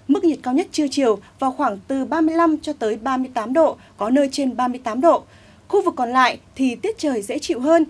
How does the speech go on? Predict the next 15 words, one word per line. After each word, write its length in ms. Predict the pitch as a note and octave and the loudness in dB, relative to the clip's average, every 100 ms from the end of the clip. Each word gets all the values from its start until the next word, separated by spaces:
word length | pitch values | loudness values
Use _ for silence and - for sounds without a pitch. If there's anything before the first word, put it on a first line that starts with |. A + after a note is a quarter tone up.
| - - | -6 -4
với 140 | B3 | 0
mức 120 | C4 F4+ | 2 2
nhiệt 180 | B3+ | 0
thấp 120 | F4+ F#4 | -4 0
hơn 240 | D#4+ D4+ - - | 2 2 -2 -6
khoảng 220 | C4+ F#3 | -4 -4
từ 140 | F3+ A3 | -4 -4
hai 280 | C#4 C#4+ | -4 -4
cho 120 | C4+ C4+ | -6 -6
tới 260 | G3+ A3+ | -6 -4
ba 160 | C4+ B3+ | -4 -2
độ. 240 | B3+ B3 - - - - - - _ _ | 0 -2 -4 -18 -20 -20 -20 -20 _ _
Về 120 | - | 0
chiều 160 | D4 D4 | 2 0
tối, 340 | C#4+ C4+ F#4+ | 2 2 2